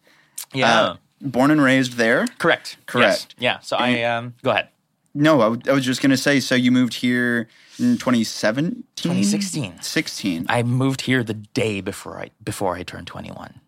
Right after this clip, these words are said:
Speaker 1: It was
Speaker 2: Wow.
Speaker 1: a fucking terrible
Speaker 2: Hell of a,
Speaker 1: twenty-first birthday.
Speaker 2: hell of a time
Speaker 1: <laughs>
Speaker 2: to
Speaker 1: Yeah.
Speaker 2: move here.
Speaker 1: Yeah, I know. I
Speaker 2: What did you do
Speaker 1: yeah,
Speaker 2: for that
Speaker 1: hell of a
Speaker 2: special
Speaker 1: time.
Speaker 2: twenty-first birthday?
Speaker 1: Uh,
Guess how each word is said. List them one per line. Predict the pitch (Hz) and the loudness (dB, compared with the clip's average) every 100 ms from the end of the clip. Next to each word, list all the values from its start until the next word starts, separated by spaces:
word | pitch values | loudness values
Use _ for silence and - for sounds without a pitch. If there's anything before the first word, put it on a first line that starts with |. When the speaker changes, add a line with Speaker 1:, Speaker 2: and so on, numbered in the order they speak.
| _ - | _ -12
Speaker 1:
It | |
was | 98 | -2
Speaker 2:
Wow. | 92 110 98 85 | 0 2 0 -2
Speaker 1:
a | |
fucking | - - 104 | -8 -18 -16
terrible | - 90 - - | -14 -12 -14 -6
Speaker 2:
Hell | 127 135 | 0 2
of | 151 | 2
a, | 117 | -2
Speaker 1:
twenty-first | 95 87 - - - - | -4 -8 -10 -10 -10 -10
birthday. | 85 | -2
Speaker 2:
hell | 117 151 | 2 4
of | - | 4
a | 247 | 2
time | - 240 233 254 135 | 2 4 4 2 2
Speaker 1:
<laughs> | 139 247 | 0 0
Speaker 2:
to | - 240 | 0 2
Speaker 1:
Yeah. | 214 - | 2 0
Speaker 2:
move | 110 123 117 117 | -2 0 0 -2
here. | 113 113 170 | -4 -2 2
Speaker 1:
Yeah, | 175 143 107 127 | 4 4 2 2
I | 143 139 147 | 2 2 4
know. | 147 123 101 - | 4 4 2 2
I | 123 127 127 131 107 98 | 4 4 2 0 -4 0
Speaker 2:
What | 120 | 0
did | 127 | 2
you | 127 | 2
do | |
Speaker 1:
yeah, | 98 | 2
Speaker 2:
for | 92 | 2
that | 110 107 | 2 2
Speaker 1:
hell | 110 | 0
of | 104 | 2
a | |
Speaker 2:
special | 98 107 110 | 0 0 0
Speaker 1:
time. | - | -2
Speaker 2:
twenty-first | 110 101 107 98 | -2 -2 -4 -4
birthday? | 101 101 95 85 - - - - | -4 -4 -6 -8 -12 -20 -20 -2
Speaker 1:
Uh, | 139 135 127 113 107 | 2 4 4 4 2